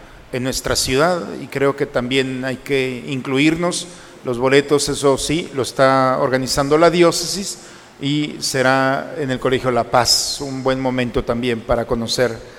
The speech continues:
a nuestra Madre Santísima. El Señor esté con ustedes, hermanos.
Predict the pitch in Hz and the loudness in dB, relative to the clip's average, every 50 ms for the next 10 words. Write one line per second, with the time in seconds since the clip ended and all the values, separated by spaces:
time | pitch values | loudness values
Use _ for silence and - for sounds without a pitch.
0 | - - - - - 120 123 123 117 - - 123 123 120 123 123 123 117 110 - | -20 -20 -16 -10 -6 -4 -2 -2 -2 -2 -2 -2 0 0 0 0 -2 -2 -2 -2
1 | - 120 110 104 - 120 - - - - 113 110 - - - - - - - - | -2 -2 -2 -4 -6 -8 -6 -6 -6 -6 -6 -8 -12 -18 -20 -20 -20 -20 -20 -20
2 | - - - - - - - - - - 139 131 - 151 151 160 165 165 - - | -20 -20 -20 -20 -20 -20 -20 -20 -14 -12 -8 -4 -2 0 0 0 0 -2 -2 -4
3 | 160 143 151 160 151 131 - - 123 113 110 113 107 - - 113 104 95 101 101 | -4 -4 -4 -4 -4 -6 -8 -6 -8 -8 -8 -8 -10 -8 -8 -8 -8 -8 -10 -14
4 | 98 - - - | -14 -14 -14 -14